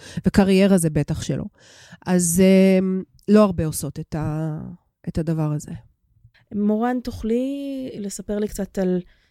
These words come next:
Speaker 2: איך העדפה כלפי גברים מתחילה עוד מהבטן?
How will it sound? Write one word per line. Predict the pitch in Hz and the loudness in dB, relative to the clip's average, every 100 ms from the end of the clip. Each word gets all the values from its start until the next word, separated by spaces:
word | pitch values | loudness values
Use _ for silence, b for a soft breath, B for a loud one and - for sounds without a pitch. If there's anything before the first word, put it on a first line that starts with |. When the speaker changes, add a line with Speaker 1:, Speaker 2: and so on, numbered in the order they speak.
| _ - | _ -10
Speaker 2:
איך | 262 143 - 262 | -10 -10 -12 -8
העדפה | 233 196 196 240 226 | -8 -8 -10 -8 -10
כלפי | - 202 - 208 | -10 -12 -8 -8
גברים | 190 185 190 190 180 | -8 -8 -6 -6 -6
מתחילה | 180 - 180 175 | -8 -10 -8 -6
עוד | 170 | -6
מהבטן? | 170 165 156 160 - 180 | -8 -8 -8 -12 -12 -14